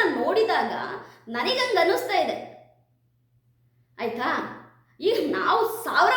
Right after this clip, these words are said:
ಮಾಡ್ಬೋದು ವಿಡಿಯೋಗಳನ್ನ, ಓಕೆ, ನಮ್ಗೇನ್ ವ್ಯೂಸ್ ಬರ್ಲಿ ಅನ್ನೋದಕ್ಕೆ, ನಾನು ಆ ಥರ ಮಾಡಲ್ಲ ನಾನು ಆಯ್ತಾ? ನಾನು ಒಂದು ರಿವ್ಯೂವರ್ ಆಗಿ ನನಗೆ, ನನ್ಗೊಂದು ಪ್ರಿನ್ಸಿಪಲ್ಸ್ ಇದೆ.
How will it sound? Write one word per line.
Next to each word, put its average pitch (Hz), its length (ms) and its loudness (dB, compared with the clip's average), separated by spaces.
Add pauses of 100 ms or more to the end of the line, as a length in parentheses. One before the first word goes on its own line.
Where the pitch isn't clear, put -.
(100)
ಮಾಡ್ಬೋದು 370 500 0
ವಿಡಿಯೋಗಳನ್ನ, 294 560 -2 (180)
ಓಕೆ, 240 160 -6
ನಮ್ಗೇನ್ 247 420 -4
ವ್ಯೂಸ್ 285 220 -6
ಬರ್ಲಿ 277 300 0
ಅನ್ನೋದಕ್ಕೆ, - 680 -8 (200)
ನಾನು 349 200 4
ಆ 349 120 0
ಥರ 359 120 2 (120)
ಮಾಡಲ್ಲ 311 380 2
ನಾನು - 460 -8 (220)
ಆಯ್ತಾ? 220 200 -8
ನಾನು 240 360 2
ಒಂದು 339 160 2
ರಿವ್ಯೂವರ್ 311 480 4
ಆಗಿ 220 680 -6
ನನಗೆ, 311 420 -2
ನನ್ಗೊಂದು 302 440 -6
ಪ್ರಿನ್ಸಿಪಲ್ಸ್ 302 580 0
ಇದೆ. - 380 -10